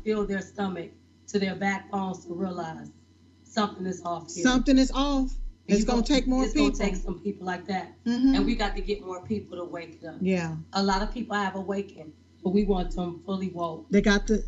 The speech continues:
Speaker 2: uh, fully,
Speaker 1: Mm-hmm.
Speaker 2: fully
Speaker 1: Because
Speaker 2: awake. Yeah.
Speaker 1: Even though they use the machines
Speaker 2: Mm-hmm.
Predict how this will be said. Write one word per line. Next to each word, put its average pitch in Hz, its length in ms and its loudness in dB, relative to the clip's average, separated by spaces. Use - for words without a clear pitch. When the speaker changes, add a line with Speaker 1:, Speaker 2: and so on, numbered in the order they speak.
Speaker 2:
uh, 196 180 4
fully, 220 460 4
Speaker 1:
Mm-hmm. 190 680 -2
Speaker 2:
fully 240 220 6
Speaker 1:
Because 175 200 4
Speaker 2:
awake. 151 320 0
Yeah. 175 320 0
Speaker 1:
Even 220 380 0
though 202 220 2
they 185 160 0
use 185 680 -4
the 175 80 -6
machines 170 800 -2
Speaker 2:
Mm-hmm. 240 440 4